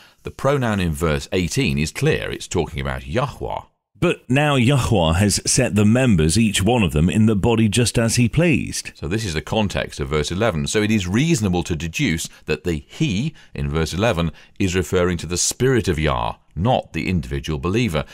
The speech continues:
Speaker 1: and that is what's consistent. Also, in verses seven to eleven, it's clear that to one believer is given one gift, while to another believer is given another gift, and that's supported by his metaphor of a body.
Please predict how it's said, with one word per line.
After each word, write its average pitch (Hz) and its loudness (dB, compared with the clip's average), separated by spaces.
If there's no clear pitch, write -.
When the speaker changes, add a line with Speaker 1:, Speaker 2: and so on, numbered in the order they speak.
Speaker 1:
and 71 -6
that 120 -2
is 80 -4
what's 76 -4
consistent. 67 -8
Also, 135 0
in 90 -2
verses 101 0
seven 87 -2
to 82 -2
eleven, 78 -2
it's - -6
clear 87 -2
that 98 -4
to 92 -2
one 113 2
believer 69 -2
is 71 -4
given 69 -4
one 131 0
gift, 123 -2
while 76 -4
to 65 -8
another 98 0
believer 82 0
is 73 -2
given 98 -2
another 147 2
gift, - -12
and 143 0
that's 180 -2
supported 160 0
by 82 0
his 82 0
metaphor 78 -2
of 76 -2
a 71 -4
body. 73 -4